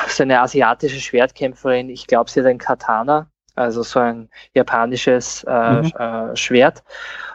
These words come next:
Speaker 1: Und sie macht sich so, und das ist so eine Art Road-Movie, würde ich fast sagen, aber es ist halt ein Manga. Äh, sie macht sich so als Art Lonely Rider auf ihren Weg, um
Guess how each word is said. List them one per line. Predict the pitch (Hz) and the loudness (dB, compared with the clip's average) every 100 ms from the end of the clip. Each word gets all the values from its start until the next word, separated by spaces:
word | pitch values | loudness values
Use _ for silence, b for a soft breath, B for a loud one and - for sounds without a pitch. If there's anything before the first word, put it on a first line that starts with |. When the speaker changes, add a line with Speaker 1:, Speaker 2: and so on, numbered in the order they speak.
| B | B
Speaker 1:
Und | 135 131 127 123 | 2 4 2 0
sie | 147 | 2
macht | 131 120 - | 2 0 -4
sich | 143 | -4
so, | - 143 139 135 _ _ _ | 4 4 4 2 _ _ _
und | 143 135 | -14 -8
das | 135 | -4
ist | 147 - | -2 0
so | |
eine | 143 113 | 2 4
Art | 127 - 135 | 2 0 -2
Road-Movie, | 127 143 - - _ _ _ 135 165 185 | 0 0 -2 -16 _ _ _ 0 2 4
würde | 160 156 | 2 0
ich | |
fast | - 151 | 0 0
sagen, | - 131 139 | 2 2 2
aber | 127 | 0
es | 127 | 0
ist | 123 | -2
halt | 120 | 0
ein | 123 117 | 0 -2
Manga. | 110 117 143 156 - B B B B | -4 -2 0 -2 -4 B B B B
Äh, | 127 | -2
sie | 120 | 0
macht | 127 120 - | 0 0 -2
sich | 139 | 0
so | 135 | 0
als | 127 | 2
Art | 110 117 127 - | 0 0 -2 -6
Lonely | 123 123 127 127 | -4 -4 -2 0
Rider | 113 110 147 131 | 0 2 2 2
auf | - | 0
ihren | 127 117 | -6 -6
Weg, | 113 127 151 - - | -6 -4 -4 -8 -6
um | 135 123 123 123 | -2 -2 -4 -8